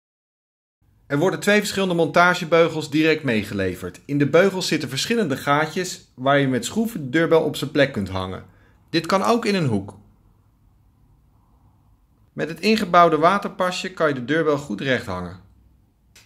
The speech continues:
Als je de deurbel op batterijen wil laten werken, gebruik je de lange montagebeugel.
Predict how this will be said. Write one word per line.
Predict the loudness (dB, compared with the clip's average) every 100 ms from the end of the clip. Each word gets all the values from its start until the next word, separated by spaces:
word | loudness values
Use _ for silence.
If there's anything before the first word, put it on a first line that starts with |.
| _ _ _
Als | -2 -2
je | 0
de | 0
deurbel | 4 6 6 4
op | 4
batterijen | 2 4 2 4 4 4
wil | 4 4
laten | 2 2 0
werken, | 2 2 2 -4 -10 -16 _ _ _ _ _ _ -8
gebruik | -4 2 2 4
je | 0
de | 4
lange | 4 4
montagebeugel. | -2 2 2 2 -2 -6 -6 -8 -12